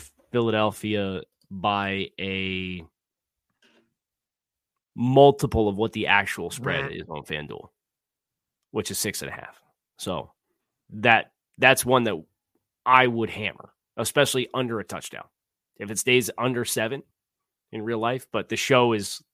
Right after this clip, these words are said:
Speaker 1: thinking that that's a multiple score win for Philadelphia.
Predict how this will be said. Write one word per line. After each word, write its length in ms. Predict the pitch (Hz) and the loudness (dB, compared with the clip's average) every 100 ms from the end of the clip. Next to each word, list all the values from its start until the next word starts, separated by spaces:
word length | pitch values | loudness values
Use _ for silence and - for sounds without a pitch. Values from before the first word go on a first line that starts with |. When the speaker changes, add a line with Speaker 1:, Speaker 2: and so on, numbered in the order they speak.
| - | -12
Speaker 1:
thinking 280 | 120 101 101 | -10 -10 -8
that 180 | 101 - | -8 -8
that's 200 | 101 - | -10 -8
a 100 | 95 | -10
multiple 520 | 98 98 - - 85 | -8 -10 -12 -14 -14
score 280 | - 98 87 | -12 -10 -10
win 200 | 85 87 | -10 -12
for 120 | - | -16
Philadelphia. 500 | - 80 - - | -14 -12 -14 -16